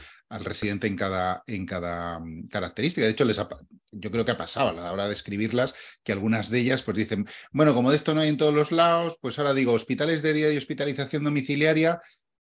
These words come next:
pero también me podría valer unidades de atención ambulatoria intensiva. Y en la de infantil ha llegado el punto de que les ha tenido que valer que no roten los psiquiatras por la unidad de hospitalización, como es lógico, porque no da para que rote todo el mundo,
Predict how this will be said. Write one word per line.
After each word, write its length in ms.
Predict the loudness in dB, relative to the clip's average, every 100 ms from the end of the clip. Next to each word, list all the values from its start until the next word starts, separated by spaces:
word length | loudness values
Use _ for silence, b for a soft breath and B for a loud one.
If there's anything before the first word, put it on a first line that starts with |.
| _
pero 160 | 0 2
también 260 | 4 4
me 100 | 4
podría 320 | 6 4 6 4
valer 260 | 4 2
unidades 340 | 2 2 2 0
de 60 |
atención 420 | -2 -2 -4 -2
ambulatoria 480 | -2 0 2 2 2
intensiva. 580 | 2 -2 -2 -2 -4 -4 B B B -2
Y 80 |
en 100 | 2
la 100 | 2
de 80 | 2
infantil 640 | 0 0 0 2 2 0 -2
ha 80 | 2
llegado 200 | 4 4
el 120 | 2
punto 300 | -2 0 0
de 140 | 0
que 200 | 0 -2
les 220 | -2 -2
ha 80 | -2
tenido 300 | 2 2 2
que 80 | 2
valer 400 | 2 2 0 -4 _
que 120 | 0
no 180 | 2 2
roten 440 | 0 -2 0 2
los 140 | 0 -2
psiquiatras 520 | -6 -2 -2 -2 -6
por 460 | -8 -6 -6 -6 -6
la 80 | -6
unidad 220 | -2 -2
de 60 |
hospitalización, 800 | -2 -2 0 0 0 -2 -2 -2 -8
como 280 | -12 -10
es 100 | -6
lógico, 540 | 0 0 0 -4 -6 -10
porque 240 | -12 -12
no 120 | -10 -6
da 160 | -4
para 180 | -4 -6
que 80 | -6
rote 260 | -6 -8
todo 200 | -6 -4
el 60 | 0
mundo, 400 | 0 0 -4 -6